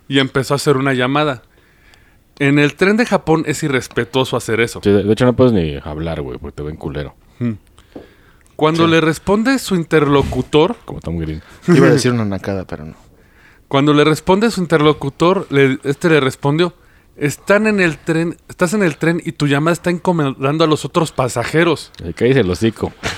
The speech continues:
Speaker 1: <laughs> Se espantó así de, porque era el que le había hablado por teléfono, no reconoció la voz. Cuando voltea, vio una ancianita en su mano.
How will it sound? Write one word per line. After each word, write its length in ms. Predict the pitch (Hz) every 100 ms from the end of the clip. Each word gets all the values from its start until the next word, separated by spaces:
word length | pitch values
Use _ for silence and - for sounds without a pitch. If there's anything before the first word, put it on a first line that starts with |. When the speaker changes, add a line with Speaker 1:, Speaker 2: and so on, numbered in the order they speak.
| -
Speaker 1:
<laughs> 380 | 185 - 165 127
Se 160 | 156
espantó 540 | 160 - - 151 156 196
así 160 | 170 202
de, 100 | 180
porque 360 | - 135 -
era 100 | 170
el 80 | 196
que 100 | 151
le 80 | 131
había 140 | 131
hablado 240 | 156 175 165
por 120 | 123
teléfono, 360 | 143 156 165
no 40 | 160
reconoció 360 | 160 151 147 156
la 80 | 156
voz. 240 | 180 - _ _ _ _ _ _ _
Cuando 280 | - 151 165
voltea, 420 | 160 151 190 208 _ _ _ - - _ _
vio 220 | 131 139 196
una 160 | 208
ancianita 500 | 208 - 165 170 -
en 100 | 190
su 140 | - 143
mano. 460 | 151 170 170 120